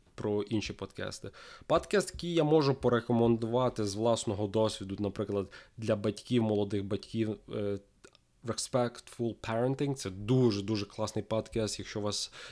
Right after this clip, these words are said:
є діти малі, десь, я не знаю, до чотирьох, до п'яти років, на, н-, десь так, то я дуже рекомендую цей подкаст послухати. І також, як сказати, ви можете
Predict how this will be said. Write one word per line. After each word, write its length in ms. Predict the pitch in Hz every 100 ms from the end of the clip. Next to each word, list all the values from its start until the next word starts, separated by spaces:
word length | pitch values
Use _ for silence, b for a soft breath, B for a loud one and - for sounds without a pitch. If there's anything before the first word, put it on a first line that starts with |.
| B
є 200 | 107 107
діти 420 | 104 110 113 110
малі, 320 | 104 104 107
десь, 260 | 101 104 98 101 104
я 120 | 107
не 60 | 98
знаю, 200 | 92 92
до 140 | 98
чотирьох, 360 | - - - 104
до 100 | 98
п'яти 280 | 101 - 104
років, 420 | 104 104 - 92 -
на, 160 | 113 110 -
н-, 100 | - - 110
десь 300 | 123 113 101
так, 200 | - 98 - B B B -
то 340 | 101 95 95 -
я 80 | 107
дуже 280 | 110 107
рекомендую 680 | 101 - 104 98 98 95 92 - _ -
цей 160 | 101
подкаст 440 | 95 98 - 98 -
послухати. 520 | - - 101 - -
І 140 | -
також, 680 | 139 196 - 185 156 - - - _ - - - _
як 160 | - 107
сказати, 280 | - 101 107
ви 100 | 165
можете 500 | 170 123 - 113